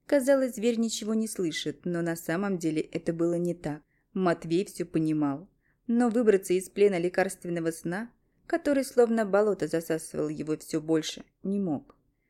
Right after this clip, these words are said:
Когда девичья слеза упала на него, волк вздрогнул. «Архип, он пошевелился». Девушка посмотрела на оборотня, который мчался следом за мужчинами рода Верхте.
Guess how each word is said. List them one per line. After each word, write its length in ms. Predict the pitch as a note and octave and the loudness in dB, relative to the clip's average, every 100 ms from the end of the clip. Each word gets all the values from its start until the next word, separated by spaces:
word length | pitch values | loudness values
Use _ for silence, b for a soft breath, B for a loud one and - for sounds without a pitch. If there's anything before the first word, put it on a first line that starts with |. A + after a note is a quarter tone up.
| _ _ | _ _
Когда 300 | - C#4 C#4 | -2 4 4
девичья 500 | A3 B3 A3+ A3 - | 4 2 -2 -4 -6
слеза 360 | G3+ G3+ F#3+ F#3+ | -4 -2 2 2
упала 380 | F#3 F3+ F3 F3 | 2 2 2 2
на 100 | F3 | -2
него, 340 | F3 F3 A3 | -4 -2 -4
волк 300 | F3 D#3+ E3 | -2 -2 -4
вздрогнул. 640 | D#3+ D#3+ E3 D#3 D3+ D#3 - _ _ _ _ _ - B3+ | -8 2 2 2 0 -4 -6 _ _ _ _ _ -4 0
«Архип, 440 | A3+ - G#3 - _ _ _ _ _ _ | 0 -2 -4 -6 _ _ _ _ _ _
он 120 | C4+ | 4
пошевелился». 840 | B3 A#3+ A#3 B3+ A3+ F3 - F#3+ F#3+ _ _ _ _ _ - | 4 2 2 2 4 2 -2 -8 -10 _ _ _ _ _ 0
Девушка 460 | E3 F#3+ F3+ - | 2 2 0 -6
посмотрела 560 | D#3 - D#3 C#3 D#3+ D3+ | -8 -4 -4 0 2 2
на 240 | C#3+ D3 | 2 0
оборотня, 420 | G3+ F#3+ G3 E3+ | 0 -2 -2 -6
который 360 | E3 D3+ D#3 D3 | -6 -6 -2 -2
мчался 440 | C#3+ D3 D3 - | -2 -4 -6 -8
следом 420 | D3 D#3 E3+ E3+ D#3 | -8 -4 -2 -2 -2
за 120 | D3 | -4
мужчинами 500 | C#3+ - E3+ D#3+ D3+ | -4 -4 -4 -2 0
рода 240 | C#3+ C#3+ | 0 -2
Верхте. 540 | C#3 C#3+ - - - | -4 -4 -6 -12 -12